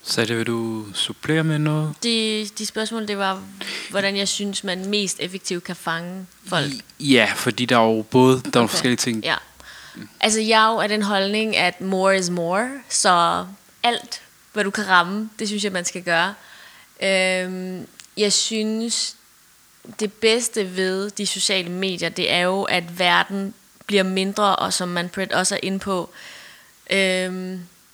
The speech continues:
Speaker 2: det er ikke mainstream nyheder, du får ind. Det er folk, der måske befinder sig i landet. Øhm, det er måske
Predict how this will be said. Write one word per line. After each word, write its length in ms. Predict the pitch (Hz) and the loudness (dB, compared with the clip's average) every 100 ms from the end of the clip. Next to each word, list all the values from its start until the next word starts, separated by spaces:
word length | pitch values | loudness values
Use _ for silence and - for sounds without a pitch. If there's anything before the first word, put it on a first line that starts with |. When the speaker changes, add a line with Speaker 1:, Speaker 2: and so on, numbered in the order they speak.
| _ _ _ - | _ _ _ 0
Speaker 2:
det 60 | 220 | 2
er 40 | |
ikke 160 | 214 233 | 2 2
mainstream 840 | 220 202 214 - 214 185 185 190 | 4 4 4 2 0 0 -2 -4
nyheder, 380 | - 202 208 185 | 0 2 4 2
du 120 | 165 | 0
får 180 | 170 175 | -2 -4
ind. 260 | - 180 175 - | -2 -4 -6 -10
Det 200 | 190 180 | -4 0
er 460 | 156 165 165 160 156 | 2 2 4 2 0
folk, 360 | - - 185 175 | -2 -2 -2 -2
der 80 | |
måske 320 | 170 170 - 180 | -6 -6 -8 -8
befinder 460 | 175 - 220 196 | -8 -4 -2 0
sig 200 | 180 170 | -2 -4
i 40 | 170 | -2
landet. 600 | 180 180 175 165 160 170 - - - - - - _ - | -2 -4 -4 -6 -8 -10 -18 -20 -20 -20 -20 -20 _ -4
Øhm, 800 | 180 175 170 170 170 170 175 170 - _ | -2 0 0 -2 -4 -8 -10 -12 -18 _
det 80 | 208 | -2
er 40 | 190 | -2
måske 340 | 190 - 190 | -2 -2 -2